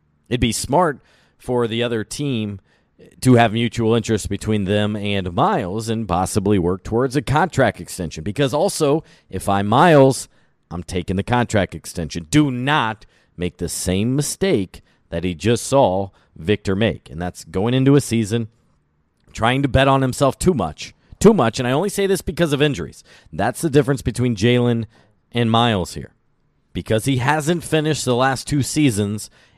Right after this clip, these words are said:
injuries are a concern, especially big men in feet. So if I'm Myles and the deal is right, I'd be very interested right now about having conversations towards a contract extension. And those aren't due, by the way,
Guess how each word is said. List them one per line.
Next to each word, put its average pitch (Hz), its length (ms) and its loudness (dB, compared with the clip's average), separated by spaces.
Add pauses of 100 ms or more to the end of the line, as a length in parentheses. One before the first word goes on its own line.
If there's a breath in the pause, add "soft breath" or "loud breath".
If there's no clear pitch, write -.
(140 soft breath)
injuries 127 560 2 (100)
are 110 220 6
a 107 40 0
concern, 101 560 -4
especially 147 560 0
big 127 200 4
men 120 280 0 (360)
in 110 160 -4
feet. - 280 -6
So - 140 -4
if - 140 -6
I'm 196 160 2
Myles 123 400 0
and 107 100 -6
the 104 80 -6
deal 143 300 0
is 104 160 0
right, 143 260 0
I'd 143 220 -2
be 151 100 2
very 120 480 0
interested 90 420 -6
right 82 200 0
now 80 300 -2 (500 soft breath)
about 90 320 2 (320)
having 92 260 -2
conversations 107 880 -2 (340 soft breath)
towards 101 280 0
a 98 40 0
contract 85 540 0
extension. 82 540 -8
And 101 100 -2
those 156 180 6
aren't 208 220 -2
due, 170 220 8
by 101 180 2
the 90 140 -2
way, 82 340 -2